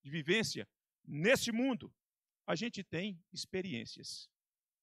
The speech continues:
Experiências, diversas experiências. Experiências boas, algumas muito boas, mas algumas experiências bem difíceis.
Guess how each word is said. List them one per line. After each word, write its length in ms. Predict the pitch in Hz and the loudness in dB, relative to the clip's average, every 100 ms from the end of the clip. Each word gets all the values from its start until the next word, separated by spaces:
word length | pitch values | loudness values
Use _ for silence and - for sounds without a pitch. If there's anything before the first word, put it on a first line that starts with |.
| _ | _
Experiências, 840 | 180 - 180 156 110 - - - - | -10 -2 -2 0 -4 -6 -12 -14 -16
diversas 600 | - 160 143 151 175 - 127 | -10 -8 2 4 4 2 -6
experiências. 760 | 117 123 107 98 - - - _ _ _ _ | -6 -6 -6 -8 -12 -18 -20 _ _ _ _
Experiências 880 | - - 208 196 220 247 262 247 - _ _ _ _ _ | -6 4 4 6 2 0 -2 -4 -8 _ _ _ _ _
boas, 400 | 196 196 120 - | 6 6 4 -2
algumas 600 | 175 160 190 214 175 - _ _ _ _ _ - | -4 -2 -2 -2 -2 -8 _ _ _ _ _ -16
muito 480 | 123 160 202 214 160 | -2 4 6 6 2
boas, 500 | 147 110 - - - _ _ _ _ _ _ | 0 -2 -6 -14 -18 _ _ _ _ _ _
mas 200 | - 151 | -6 -2
algumas 340 | 156 180 156 | -2 -2 -6
experiências 840 | 151 - 147 143 170 - 127 - - _ _ _ _ | -8 -8 -6 -4 -4 -6 -10 -12 -16 _ _ _ _
bem 120 | 180 | 2
difíceis. 680 | 208 175 196 - - - - | 2 0 -2 -2 -6 -12 -14